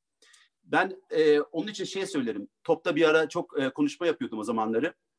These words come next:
E, Ali Sabancı Genç Girişimler Kurulu'nun başkanıydı o zamanları. Biz Türkiye'ye geziyorduk. Three M modeli anlatırdım orada. Three M demek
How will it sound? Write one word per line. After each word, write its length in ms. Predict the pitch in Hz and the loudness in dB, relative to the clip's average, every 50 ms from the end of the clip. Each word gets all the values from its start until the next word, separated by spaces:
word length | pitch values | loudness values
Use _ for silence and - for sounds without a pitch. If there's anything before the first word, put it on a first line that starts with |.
| _ _ _ _ _ _ _ _ - | _ _ _ _ _ _ _ _ -4
E, 320 | 123 110 110 113 110 110 113 | 0 2 2 4 4 2 2
Ali 220 | - 135 135 139 | 0 0 0 0
Sabancı 380 | - - 151 139 143 143 131 131 | 0 0 2 4 4 4 4 4
Genç 260 | 117 139 143 - - | 2 0 0 0 -2
Girişimler 300 | 143 127 - 156 135 - | -4 -4 -2 -2 -2 -2
Kurulu'nun 200 | 143 131 127 123 | 0 0 0 2
başkanıydı 460 | 135 120 - - - 135 143 131 120 | 0 -2 -2 0 0 0 2 0 0
o 20 | |
zamanları. 400 | 107 113 104 101 98 101 113 113 | -2 -4 -4 -4 -4 -6 -6 -8
Biz 120 | 113 117 - | -10 -8 -4
Türkiye'ye 340 | - 135 135 - 127 110 95 | -4 -2 0 2 2 2 2
geziyorduk. 480 | 107 92 - 107 107 139 156 - - _ _ _ _ _ _ _ _ | -2 -4 -4 -4 -4 -4 -6 -8 -10 _ _ _ _ _ _ _ _
Three 180 | - - 151 185 | -6 0 2 4
M 100 | 202 185 | 4 4
modeli 300 | 170 160 151 170 170 180 | 2 2 0 2 2 2
anlatırdım 420 | 160 131 123 - 120 104 110 110 | 2 2 0 -2 -6 -6 -6 -4
orada. 380 | 107 107 107 127 160 - - _ _ _ _ _ _ | -4 -2 0 0 0 0 -2 _ _ _ _ _ _
Three 260 | - 147 156 202 190 | -6 -4 -2 0 0
M 100 | 170 143 | 0 2
demek 360 | 135 131 151 196 202 - - | 2 2 2 0 -2 -8 -18